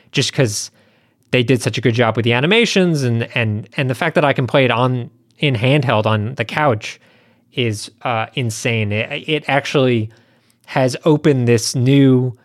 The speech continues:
series up to me that has been closed for fucking twenty years or twenty-five, however long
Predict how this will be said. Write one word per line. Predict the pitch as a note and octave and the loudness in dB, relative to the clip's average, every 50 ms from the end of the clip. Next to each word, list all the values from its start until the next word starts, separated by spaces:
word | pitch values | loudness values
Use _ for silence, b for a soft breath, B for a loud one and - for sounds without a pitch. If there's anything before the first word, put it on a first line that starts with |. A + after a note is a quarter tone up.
| _ _ - | _ _ -8
series | - - F3+ D#3+ D3+ D3 C3+ C3 A2+ - | -2 0 2 4 4 6 4 4 4 2
up | - D3+ - - | 0 -2 -2 -2
to | - - C3 | -2 0 0
me | A#2+ A#2 A2+ | 2 2 2
that | A2 A#2 A#2 | 4 4 4
has | A#2 A2+ A2 G#2+ G#2+ - - | 4 4 2 2 -2 -6 -6
been | - - C3 B2 | -2 -2 -2 -2
closed | A2+ - - C#3 B2 A#2+ B2 A2+ A2 - | -2 -2 0 2 4 4 4 2 0 -4
for | - - B2+ A#2 G#2+ G#2 G#2 G#2+ b b b b b b b | -4 0 0 2 2 2 0 -4 b b b b b b b
fucking | - C#3+ C3+ - C3+ A#2+ A#2 | -2 -2 0 0 -2 -2 -2
twenty | - - C#3+ C#3 C3+ B2 | -2 0 0 0 2 2
years | A#2 A#2+ C3+ C3+ C3 B2 A#2 A2 G#2+ G#2 | 2 4 4 4 4 4 4 2 0 0
or | A2+ G#2 | 0 -2
twenty-five, | G2+ - - - D3+ C3 B2 A2 C3 A#2+ - | -2 -4 -4 -2 -2 0 0 0 -2 -4 -2
however | - C3+ C#3 C#3 B2+ B2 A#2+ | 0 0 2 2 2 2 2
long | A#2 A#2 A#2 A2+ A2+ A2 A2 | 2 2 2 2 0 -2 -6